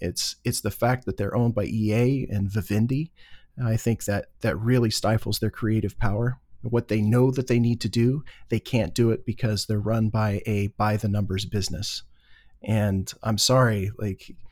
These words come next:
video games, there's a fine line between business and creativity, and you can't mix both.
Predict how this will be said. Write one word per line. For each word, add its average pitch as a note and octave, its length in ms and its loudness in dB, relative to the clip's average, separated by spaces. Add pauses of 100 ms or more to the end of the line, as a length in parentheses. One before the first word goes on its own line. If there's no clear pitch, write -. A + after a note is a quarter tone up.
(340)
video B2 300 4
games, A#2 340 2
there's G#2+ 160 -2
a G2+ 40 0
fine A#2 380 4
line A#2 240 4
between G#2 380 2
business G#2+ 480 0
and G2+ 80 -2
creativity, F#2+ 720 -2
and C#2 100 -4
you E2+ 80 -6
can't - 320 -2
mix G2 320 -2
both. - 500 -6